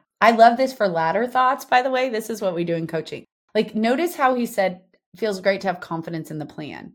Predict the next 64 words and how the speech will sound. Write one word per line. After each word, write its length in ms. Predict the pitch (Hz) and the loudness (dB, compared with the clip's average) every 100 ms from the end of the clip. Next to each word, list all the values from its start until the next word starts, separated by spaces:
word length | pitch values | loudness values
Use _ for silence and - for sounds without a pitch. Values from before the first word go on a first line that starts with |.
| _ | _
And 240 | 208 220 226 | 0 0 0
I 100 | 233 | -2
think 160 | 240 247 | 0 -2
a 60 | |
lot 260 | 220 202 196 | 0 2 2
of 100 | 220 | 2
us 180 | 226 - | -2 -4
struggle 340 | - 190 196 | -4 -2 -2
with 120 | 185 | -4
having 300 | 180 175 175 | -4 -4 -4
confidence 560 | 175 175 170 175 165 165 | -4 -6 -6 -6 -6 -6
in 140 | 160 | -8
yourself 680 | 151 147 - 147 147 220 - - | -8 -10 -8 -4 -4 -6 -10 -12
to 140 | 175 | -10
stick 420 | 180 - 160 - | -10 -8 -8 -8
to 100 | - | -8
the 140 | 208 233 | -6 -4
plan. 520 | 254 240 240 247 - - | -4 -2 -2 -4 -10 -4
You 220 | 233 359 | 2 2
may 160 | 403 370 | 2 0
just 240 | 330 330 | -4 -4
be 120 | 294 | -2
at 60 | 269 | -2
a 40 | |
place 320 | 262 226 240 | -2 -4 -4
where 100 | 233 | -4
your 160 | 220 240 | -2 -2
biggest 320 | 247 247 240 | -2 -4 -4
win 140 | 214 208 | -4 -2
is, 160 | 190 | 0
"I 80 | 180 | 0
have 140 | 175 | -2
confidence 520 | 180 175 170 170 156 156 | -4 -4 -4 -6 -8 -10
in 80 | |
the 80 | 151 | -10
plan." 420 | 147 151 143 - - | -12 -14 -14 -16 -14
That's 240 | 214 262 349 | -12 -4 -4
okay 260 | 349 247 | -2 -4
for 180 | 226 180 | -4 -6
week 280 | 151 135 - | -10 -12 -12
one. 220 | - - _ _ _ _ | -14 -14 _ _ _ _
I 80 | - | -6
promise. 640 | 196 208 185 151 - - - - | 0 0 0 -2 -10 -18 -20 0
'Cause 160 | 269 247 | 4 4
eventually 560 | 233 254 320 359 302 | 6 6 4 2 -2
you're 180 | 233 226 | 0 0
going 220 | 214 208 | 0 -2
to 80 | 202 | -2
be 100 | 190 | -4
empowered 540 | 180 180 180 175 190 185 | -4 -4 -2 0 -2 -4
to 80 | |
be 160 | 170 175 | -6 -4
the 160 | 170 156 | -4 -6
authority 420 | 147 165 156 151 | -4 -4 -4 -8
of 80 | 147 | -10
sticking 380 | - 170 156 | -12 -12 -12
to 60 | 151 | -12
your 100 | 147 | -12
plan 260 | 160 147 151 | -10 -10 -10
no 140 | 139 | -10
matter 520 | 147 160 170 160 143 | -6 -2 0 0 -4
what 220 | 131 87 - | -10 -14 -12
the 80 | 151 | -12
circumstances. 1000 | - 87 - - - 101 - - - | -10 -12 -16 -18 -16 -16 -14 -16 -16